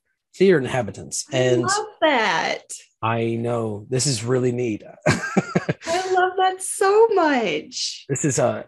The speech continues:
Speaker 1: a
Speaker 2: Yeah, I, I don't understand that. It's, it's so many theaters.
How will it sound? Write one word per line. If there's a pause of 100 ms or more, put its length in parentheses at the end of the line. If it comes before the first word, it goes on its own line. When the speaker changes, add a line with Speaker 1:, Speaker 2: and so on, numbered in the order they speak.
(120)
Speaker 1:
a
Speaker 2:
Yeah,
I, (160)
I
don't
understand
that.
It's, (280)
it's
so
many
theaters.